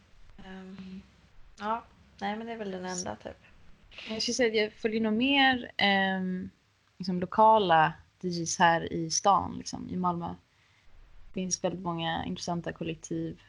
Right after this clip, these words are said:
Speaker 2: Ehm, brukar jag försöka gå på Alley Cat, eh, ehm, kollektivsfester, brukar gå på Inkomst. Ehm, där har de väldigt många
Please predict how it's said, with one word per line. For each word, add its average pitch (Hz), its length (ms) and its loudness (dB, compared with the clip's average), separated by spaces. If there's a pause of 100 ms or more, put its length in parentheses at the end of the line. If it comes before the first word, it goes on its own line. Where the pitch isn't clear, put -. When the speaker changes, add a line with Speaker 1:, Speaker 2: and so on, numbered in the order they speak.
(320)
Speaker 2:
Ehm, 165 320 -6
brukar 165 240 -6
jag 151 60 -4
försöka 156 180 -2
gå 160 140 0
på 156 240 -2
Alley 165 280 8
Cat, - 580 2 (140)
eh, 160 480 0 (1300)
ehm, 156 600 -6 (360)
kollektivsfester, 156 1040 -2 (260)
brukar 156 180 -4
gå 151 40 -2
på 151 100 -14
Inkomst. - 840 -4
Ehm, 156 500 -6
där 156 200 0
har 151 100 -2
de 151 160 -6
väldigt - 240 -10
många 170 300 -4